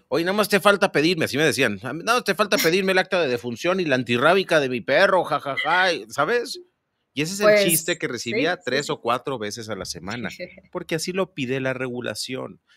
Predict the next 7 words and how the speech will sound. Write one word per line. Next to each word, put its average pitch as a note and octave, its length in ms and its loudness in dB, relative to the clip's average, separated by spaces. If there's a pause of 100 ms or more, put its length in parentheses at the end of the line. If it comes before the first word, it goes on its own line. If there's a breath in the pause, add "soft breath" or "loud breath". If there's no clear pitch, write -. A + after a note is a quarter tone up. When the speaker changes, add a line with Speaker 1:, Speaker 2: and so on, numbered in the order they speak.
(100)
Speaker 1:
Desgraciadamente, B2 1120 -4 (240 soft breath)
también G2 320 -2
se A#2+ 160 0
mete A2+ 560 -2 (160)
en F2 180 -12
nuestro G2 380 -10
mundo C3 500 -2